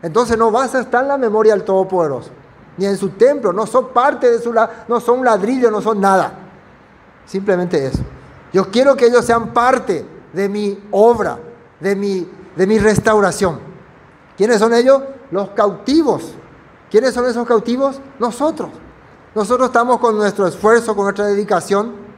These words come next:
con nuestro servicio, restaurando ese templo y preparando la corona para nuestro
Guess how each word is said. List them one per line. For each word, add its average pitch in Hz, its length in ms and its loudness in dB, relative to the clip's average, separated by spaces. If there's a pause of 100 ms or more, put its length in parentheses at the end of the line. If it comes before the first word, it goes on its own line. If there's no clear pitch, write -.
(100)
con 180 80 -2
nuestro 196 180 -2
servicio, 208 640 0 (480)
restaurando 170 960 0 (800)
ese 160 260 0
templo 180 460 0
y 214 160 0
preparando 214 840 2
la 240 300 0
corona 233 640 2
para 214 260 0
nuestro 233 600 -2